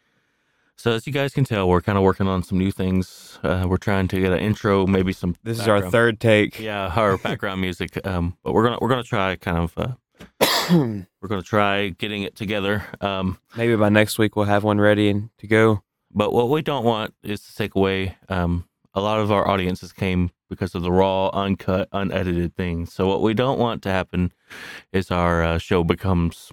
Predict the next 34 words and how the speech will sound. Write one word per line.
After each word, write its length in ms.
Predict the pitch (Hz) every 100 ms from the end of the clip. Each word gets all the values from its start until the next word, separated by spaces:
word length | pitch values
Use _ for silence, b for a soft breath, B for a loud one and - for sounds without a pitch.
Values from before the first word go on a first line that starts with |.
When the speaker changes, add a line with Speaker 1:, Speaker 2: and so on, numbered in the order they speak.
| -
Speaker 1:
scripted. 480 | - 101 87 82 - -
So 360 | - 190 90 B B B B B -
we're 120 | 95
trying 420 | - 107 110 113 104
to 460 | 110 101 92 92 - _ _ _
try 220 | - 107
some 160 | 104 120
new 140 | 113
things, 500 | - 104 98 92 -
but 180 | - -
we're 180 | 92 87
gonna 220 | 92 87
keep 220 | - 95 -
to 100 | 90
our 140 | 85
roots. 220 | 85 82 -
Speaker 2:
Have 140 | 120
a 180 | 107 98 _
structure, 460 | - - 131 120 113
but 120 | 95
not 140 | 101 95
a 20 |
script. 520 | - 98 95 - - -
Speaker 1:
A 60 | 110
structure, 420 | - 123 120 120
Speaker 2:
Leave 120 | 135
Speaker 1:
but 60 | 139
Speaker 2:
in 80 | 143
Speaker 1:
not 100 | 120
Speaker 2:
the 40 |
Speaker 1:
a 40 |
Speaker 2:
funny 180 | 131 120
Speaker 1:
script. 60 | 110
Speaker 2:
moments. 480 | 110 107 104 -